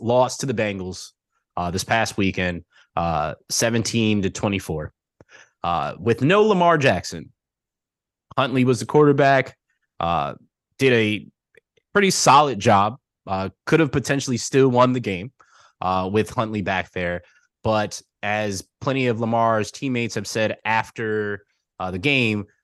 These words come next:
"We would have won this game if Lamar was there." And I wholeheartedly believe that they could have won that game, but he wasn't there. Uh, Lamar has in, in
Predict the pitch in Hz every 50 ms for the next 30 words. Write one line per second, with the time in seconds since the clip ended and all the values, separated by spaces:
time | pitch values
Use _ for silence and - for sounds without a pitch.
0 | _ _ _ - 107 107 113 107 113 113 107 107 95 90 107 107 110 107 104 101
1 | 101 95 - - 101 101 101 95 101 95 - - 95 95 95 92 92 92 90 87
2 | 85 85 82 - 101 92 87 82 82 - 101 107 104 110 123 120 113 110 110 104
3 | 92 104 95 92 92 90 87 78 78 92 98 117 110 87 82 90 82 67 - -
4 | - 90 - - 92 98 82 85 87 95 98 95 95 92 90 90 87 85 - 92
5 | 90 87 73 - - - - - - _ _ - 139 147 151 131 131 135 127 120
6 | 113 95 87 - - 76 - - - _ _ _ _ - _ _ _ _ _ 87
7 | 90 90 90 87 87 69 50 92 104 117 127 143 147 147 143 127 131 127 123 120
8 | 107 117 113 113 117 117 - 113 110 107 110 110 113 113 -